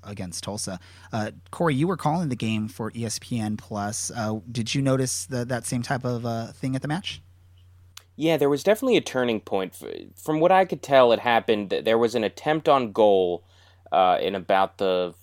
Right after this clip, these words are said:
Speaker 2: the fifty-ninth minute, uh, and, uh,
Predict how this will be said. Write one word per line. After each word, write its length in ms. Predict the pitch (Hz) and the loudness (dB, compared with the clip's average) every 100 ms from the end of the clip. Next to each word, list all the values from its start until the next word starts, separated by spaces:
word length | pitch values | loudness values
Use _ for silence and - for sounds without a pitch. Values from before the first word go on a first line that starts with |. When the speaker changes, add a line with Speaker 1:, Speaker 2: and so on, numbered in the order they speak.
| _ - | _ -6
Speaker 2:
the 140 | 90 | -6
fifty-ninth 880 | - 123 123 - 113 107 101 101 - | -4 -6 -4 -4 -2 0 -2 -4 -6
minute, 480 | 104 98 85 - - _ _ _ - | -4 -2 -4 -10 -20 _ _ _ -4
uh, 320 | 90 87 85 - | 2 4 2 0
and, 540 | 90 90 90 87 90 | 0 0 -2 -8 -4
uh, 360 | 87 85 85 | -2 0 0